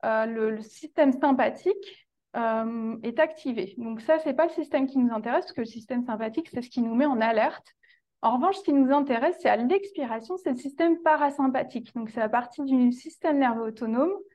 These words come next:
parasympathique qui est, euh, euh, donc, euh, dont le, le nerf vague est le nerf principal, qui est activé à l'expiration. Donc ce qu'on veut,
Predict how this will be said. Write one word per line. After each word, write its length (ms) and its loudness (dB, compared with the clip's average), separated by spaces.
parasympathique 1120 -2
qui 160 0
est, 180 2
euh, 240 -2
euh, 380 0
donc, 320 -4
euh, 240 0
dont 180 2
le, 160 0
le 200 4
nerf 180 -2
vague 240 2
est 60 0
le 100 -6
nerf 220 -6
principal, 760 -2
qui 40 2
est 140 2
activé 480 2
à 60 6
l'expiration. 840 -2
Donc 240 -6
ce 80 -12
qu'on 180 2
veut, 160 4